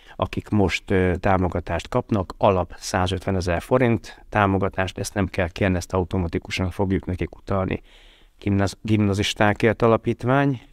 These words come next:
Kicsi vagyok én, alapítvány a bölcsődés gyerekekért, Alkaloide Lobby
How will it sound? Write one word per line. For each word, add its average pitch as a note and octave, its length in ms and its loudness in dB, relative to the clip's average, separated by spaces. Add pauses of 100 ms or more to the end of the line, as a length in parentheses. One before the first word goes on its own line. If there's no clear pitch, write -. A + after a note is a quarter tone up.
Kicsi - 280 -4
vagyok G2 400 2
én, B2+ 340 4
alapítvány F#2+ 600 0
a E2+ 40 -4
bölcsődés F#2+ 540 -2
gyerekekért, A#2+ 720 0 (360)
Alkaloide F#2 580 4
Lobby F2+ 320 0